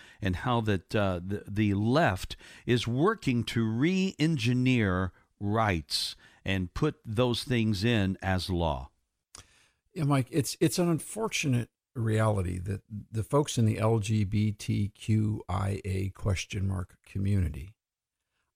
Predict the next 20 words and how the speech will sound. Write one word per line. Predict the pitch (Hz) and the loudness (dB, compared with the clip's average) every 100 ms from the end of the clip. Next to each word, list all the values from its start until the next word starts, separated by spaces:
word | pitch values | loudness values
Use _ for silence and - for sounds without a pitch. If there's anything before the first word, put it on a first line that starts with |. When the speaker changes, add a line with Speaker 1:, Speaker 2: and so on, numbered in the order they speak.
| - | 2
Speaker 2:
are | 110 104 | 4 6
being | 117 113 101 | 6 6 6
used, | 95 85 - - - - _ _ _ _ _ _ _ - | 6 4 0 -8 -10 -14 _ _ _ _ _ _ _ -2
and | 104 | 4
they | 107 | 6
don't | 101 98 | 6 2
see | - 98 | 0 -6
it. | - - _ _ _ _ _ _ _ _ _ _ - | -6 -14 _ _ _ _ _ _ _ _ _ _ -2
Same | 151 175 | 0 2
thing | 160 143 | 4 4
is | 117 | 4
true | - - 92 90 - | 0 -2 -2 -4 -6
with | 104 104 | -2 -2
people | - 120 117 | 0 0 2
that | 110 | 0
are | 107 | 0
concerned | - 98 - 104 104 104 - | 0 -2 0 2 2 0 -2
about | 95 90 92 - | -4 0 -2 -4
the | |
protection | 92 95 - 107 - 104 | -8 -8 -2 -2 0 -2